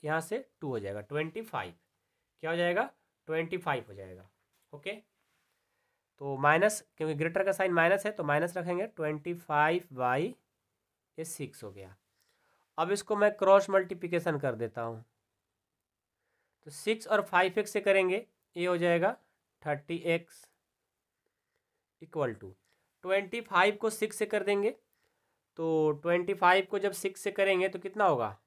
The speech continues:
आ, ट्वेंटी फ़ोर, वन हंड्रेड, आ, वन हंड्रेड, वन हंड्रेड फिफ्टी, वन हंड्रेड फिफ्टी, और माइनस है तो माइनस रहेगा। एक्स में थर्टी क्या कर रहा है? मल्टीपल इक्वल के साइड जाएगा,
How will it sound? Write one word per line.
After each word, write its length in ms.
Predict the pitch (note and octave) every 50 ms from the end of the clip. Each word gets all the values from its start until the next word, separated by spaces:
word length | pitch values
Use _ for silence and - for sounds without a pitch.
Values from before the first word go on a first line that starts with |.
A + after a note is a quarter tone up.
| _ _ _ _ _ _ _ _
आ, 380 | C3+ B2+ B2+ B2+ B2+ C3 C3 C3
ट्वेंटी 560 | B2 - D#3 D#3 D#3+ D#3+ D#3+ D3 - F3 F3+ F3
फ़ोर, 1300 | E3+ E3+ _ _ - C#3+ C#3 C3+ C3+ C3+ C3 C3 B2+ - _ _ - C#3+ C#3+ D3 D3+ D#3 D#3+ D#3+ C#3+ A2+ G2+ _ _ _ _ _ _ _ _ _ _ _ _ C3+
वन 200 | C#3+ E3 E3+ E3+
हंड्रेड, 460 | E3+ F3 F3 F3 F3 F#3 A#3+ C#4+ C#4 - _ _ _ _ _ _ _ _ _ _ _ _ _ _ _ _ _ _ _ -
आ, 400 | C3+ C3 B2+ B2+ B2+ B2+ C3 B2+
वन 360 | G#2+ C3+ C#3 D3 E3 E3 E3
हंड्रेड, 500 | D#3+ E3 E3 E3 E3 E3+ E3+ F3+ F3+ F3+
वन 240 | - D#3+ E3+ F3 F3
हंड्रेड 380 | F3 F3 F3 F3 G3+ G#3+ F3+ -
फिफ्टी, 440 | - E3 C#3+ - _ A2+ G2+ F#2+ - _ _ _ _ _ _ -
वन 180 | C#3 D3 E3 E3
हंड्रेड 440 | E3 E3 E3+ E3 E3+ G3 B3+ C#4 - _ _ _
फिफ्टी, 420 | - B2+ - - _ - F#2+ F#2 _ _ _ _ _ _ _ _ _ _ _ -
और 100 | C#3+ D3
माइनस 400 | D3+ D#3 D#3 E3+ F3+ G3+ G3 G3+
है 60 | G#3 G3+
तो 120 | - E3
माइनस 300 | D3 C#3+ C#3 C#3+ D3 D3 D#3+
रहेगा। 360 | D#3+ F3 F#3 F#3 F3 E3+ E3+ - _ _ _ _ _ _ _ _ _ _ _ _ _ _ _ _ _ _ _ _ -
एक्स 240 | F3 G3+ G#3 - -
में 120 | A3 A3+ A3+
थर्टी 240 | G#3+ G3+ G3+ A3+
क्या 160 | G#3+ G#3+ A3 G#3+
कर 160 | A3 A3 G#3+
रहा 120 | G#3+ A3
है? 60 | G3+
मल्टीपल 440 | F#3+ F#3+ G3 F#3 - - A3 A3 A3 -
इक्वल 280 | G3+ E3+ G#3 G3+ G#3+ G#3
के 100 | A3 G#3+
साइड 240 | G#3+ G#3+ G#3 G3+
जाएगा, 340 | G3 G#3 G#3 G#3 - F3 C#4